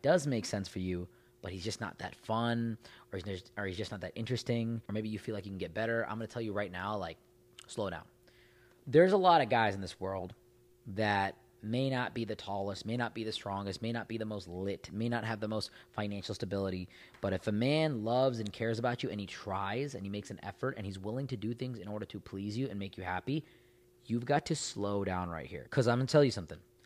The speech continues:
A lot of women come to me and they tell me that they regret the decisions they made to leave a good guy that they met when they were younger, to leave a good guy that they met when they were out here chasing pleasure and fun.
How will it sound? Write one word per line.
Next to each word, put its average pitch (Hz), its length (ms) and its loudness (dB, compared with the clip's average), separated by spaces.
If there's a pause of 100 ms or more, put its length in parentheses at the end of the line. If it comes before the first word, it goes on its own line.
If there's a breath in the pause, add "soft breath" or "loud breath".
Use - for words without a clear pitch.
(340 soft breath)
A 104 80 4
lot 110 320 2
of 110 80 -2
women 110 220 -6
come 104 180 -4
to 95 80 -2
me 85 220 -6 (540 soft breath)
and 101 100 -4
they 98 100 -2
tell 104 160 -2
me 98 100 0
that 85 100 -8
they 95 120 0
regret 92 300 -4
the - 80 -10
decisions 90 300 -8
they 85 100 -6
made 82 260 -10 (180)
to 98 100 -8
leave 104 320 0
a 104 40 0
good 98 200 -2
guy 98 180 0
that 90 100 -2
they 92 60 -6
met 92 160 -6
when 90 100 -10
they 90 80 -6
were 85 80 -6
younger, 82 400 -8 (300 loud breath)
to - 120 -8
leave 107 260 0
a 107 60 2
good 98 180 0
guy 90 360 2 (220 loud breath)
that 104 80 -14
they 104 140 -4
met 95 320 -4
when 95 100 -8
they 95 140 -2
were 90 240 -2
out 95 180 0
here 98 180 -8
chasing 95 360 -6
pleasure 92 380 -4
and 90 200 -8
fun. 87 260 -8